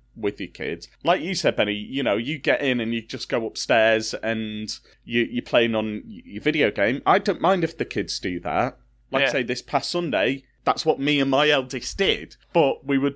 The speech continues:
Speaker 1: we were doing it in the same room so we could talk to each other and we could have a laugh, which we did, thankfully. But you do run that risk of your life just being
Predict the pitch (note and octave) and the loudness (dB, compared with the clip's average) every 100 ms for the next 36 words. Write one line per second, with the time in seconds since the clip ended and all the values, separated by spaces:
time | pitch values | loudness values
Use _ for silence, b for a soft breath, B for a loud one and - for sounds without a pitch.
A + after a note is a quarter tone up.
0 | _ - B2+ B2+ C3 C#3+ A#2+ A#2 - B2 | _ -6 0 0 2 0 0 -4 -2 0
1 | A#2+ A2+ A#2 A2+ - A#2 - A#2 - G#2+ | 0 -2 -4 -4 -4 -6 -6 -8 -2 -2
2 | - A#2+ G#2+ - A2+ A2 A2 - - A2+ | -2 -6 -8 -4 -4 -4 -6 -14 -2 -2
3 | G#2+ F#2+ F2+ F2+ - A2 G#2+ - - A2+ | 0 -2 -2 -4 -10 -10 -10 -8 -10 0
4 | D#3 A2+ - F2 E2 - - D2+ - B | 2 2 0 -10 -10 -14 -10 -10 -12 B
5 | B B B - C3 C#3 C#3 F3+ F#3 D3 | B B B 0 0 0 -4 -2 -2 0
6 | E3 D#3 D#3+ C#3 B2+ B2+ - B2+ A2+ G#2+ | -2 0 -2 -2 -4 -4 -6 0 0 0
7 | G#2+ - C3 A#2+ A#2 A#2 A2+ A#2 - - | -4 -14 -6 -4 -2 2 2 2 -2 -8
8 | A#2+ - A#2+ A2+ | -8 -4 -4 -4